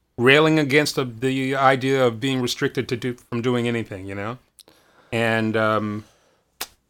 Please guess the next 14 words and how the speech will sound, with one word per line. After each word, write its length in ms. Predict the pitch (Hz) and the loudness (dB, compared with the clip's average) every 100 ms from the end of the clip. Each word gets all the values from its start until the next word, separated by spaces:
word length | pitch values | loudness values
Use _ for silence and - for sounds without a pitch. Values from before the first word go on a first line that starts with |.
| _ | _
uh, 300 | 113 101 101 | -6 -2 -2
I 40 | 95 | -2
just 180 | 104 - | -4 -2
saw 160 | 123 | 0
on 80 | 110 | 0
the 60 | 110 | 0
news 360 | 110 120 113 | -2 -2 -2
that 120 | 117 - | -6 -4
there's 400 | 110 107 95 107 | -2 -2 -4 -4
a, 460 | 104 104 101 107 | -2 -2 -4 -4
a 40 | 117 | -6
n-, 180 | 110 123 | -8 -8
new, 720 | 117 107 113 120 120 117 120 113 _ _ | -4 0 2 2 2 0 -2 -6 _ _
I 40 | _ | _